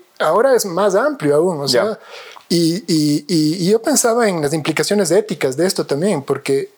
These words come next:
Speaker 1: el edificio cero carbón seguramente es un edificio en el metaverso,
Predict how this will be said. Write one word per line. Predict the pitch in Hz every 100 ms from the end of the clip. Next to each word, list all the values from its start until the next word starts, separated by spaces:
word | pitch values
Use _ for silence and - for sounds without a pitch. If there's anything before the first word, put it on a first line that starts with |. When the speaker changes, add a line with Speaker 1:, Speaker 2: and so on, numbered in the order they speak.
| -
Speaker 1:
el | 156 151
edificio | 151 156 233 226 240 202
cero | - - 208 220 214
carbón | 160 151 175 220 247 214
seguramente | 170 185 190 190 220 220
es |
un | 196 196
edificio | 160 180 190 233
en | 175
el | 143
metaverso, | 139 143 185 - 151